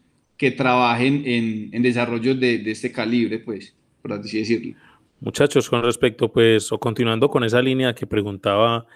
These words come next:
Speaker 2: eh, Gabriel, pues, tengo acá que Tucano se dedica al desarrollo de proyectos de alta tecnología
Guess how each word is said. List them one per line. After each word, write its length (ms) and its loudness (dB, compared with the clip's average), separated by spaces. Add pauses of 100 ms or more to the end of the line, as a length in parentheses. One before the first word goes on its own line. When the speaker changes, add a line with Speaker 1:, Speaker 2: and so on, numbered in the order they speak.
(280)
Speaker 2:
eh, 340 2
Gabriel, 520 4
pues, 300 0
tengo 180 0
acá 220 2
que 100 4
Tucano 460 -2
se 100 0
dedica 300 2
al 80 -2
desarrollo 420 0
de 80 4
proyectos 540 -2
de 160 -4
alta 400 0
tecnología 840 2